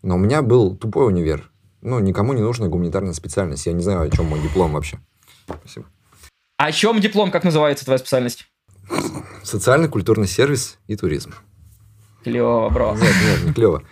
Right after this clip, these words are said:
Speaker 1: И это было нормально. На-, нас н-, все понимали, что гуманитарии пришли, м, чему их учить? Нахера? Пусть бухают, пусть веселятся, этому они и должны учиться. Но вот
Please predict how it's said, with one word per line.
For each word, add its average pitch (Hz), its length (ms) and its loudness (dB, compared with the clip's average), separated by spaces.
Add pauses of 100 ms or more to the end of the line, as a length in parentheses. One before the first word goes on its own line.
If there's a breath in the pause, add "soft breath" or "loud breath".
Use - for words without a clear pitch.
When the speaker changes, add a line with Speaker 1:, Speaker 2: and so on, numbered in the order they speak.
(540 loud breath)
Speaker 1:
И 127 220 4
это 139 360 6
было 139 180 6
нормально. 120 380 4
На-, 104 220 2
нас 127 420 -2
н-, 110 380 -6
все - 180 2
понимали, 117 380 2
что 85 200 -4
гуманитарии 143 460 2
пришли, 143 300 0 (120)
м, - 420 -8
чему 165 260 4
их - 140 0
учить? 85 420 -6
Нахера? 101 560 -2 (160)
Пусть 175 220 -2
бухают, 110 480 0
пусть 131 200 -4
веселятся, 107 460 0
этому 92 220 -2
они 92 140 0
и - 20 -2
должны 80 300 -2
учиться. 76 380 -8 (360 loud breath)
Но 98 540 2
вот 95 280 -10